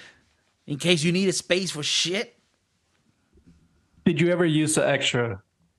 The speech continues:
Speaker 2: storage?
Speaker 1: I did, I did, because I, I actually took pride in leaving my house without book bag, nothing, and I just had everything in my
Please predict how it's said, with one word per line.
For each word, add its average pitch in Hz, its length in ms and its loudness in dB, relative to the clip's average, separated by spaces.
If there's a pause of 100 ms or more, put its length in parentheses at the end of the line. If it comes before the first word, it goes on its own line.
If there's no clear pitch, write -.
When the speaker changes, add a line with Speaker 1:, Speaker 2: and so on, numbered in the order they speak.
(160)
Speaker 2:
storage? - 960 -2
Speaker 1:
I 143 120 6
did, 190 240 4
I 156 80 4
did, 170 220 0
because 135 320 -4
I, 156 300 2
I 170 220 4 (100)
actually 160 320 -2
took 135 280 -6
pride 127 480 2
in 110 200 -4
leaving 156 680 -4 (680)
my 123 180 0
house 156 320 4
without 123 380 0
book 139 240 0
bag, 147 340 2
nothing, 151 540 0
and 120 140 -2
I 123 60 0
just 139 160 -4
had 139 220 2
everything 165 580 -2
in 131 220 -6
my 127 300 -2